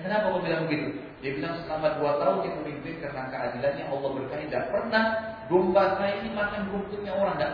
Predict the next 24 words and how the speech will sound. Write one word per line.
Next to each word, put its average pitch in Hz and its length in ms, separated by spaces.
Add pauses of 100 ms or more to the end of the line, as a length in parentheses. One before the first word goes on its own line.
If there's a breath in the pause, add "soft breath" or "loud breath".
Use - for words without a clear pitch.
pernah. - 160 (400)
Baru 185 300
kali 185 180
ini, 196 200 (360)
berarti 143 240
hari 170 160
ini 196 80
dia 170 160
meninggal." 160 380 (600)
Karena 185 260
zaman 185 220 (100)
dulu 233 240
nggak - 160
bisa, 165 180 (460)
nggak 139 160
kayak 151 140 (100)
sekarang 160 240
dikenal 147 320
di 143 160
media, 139 320
orang 143 240
langsung 139 320
tahu 143 240
meninggal 131 320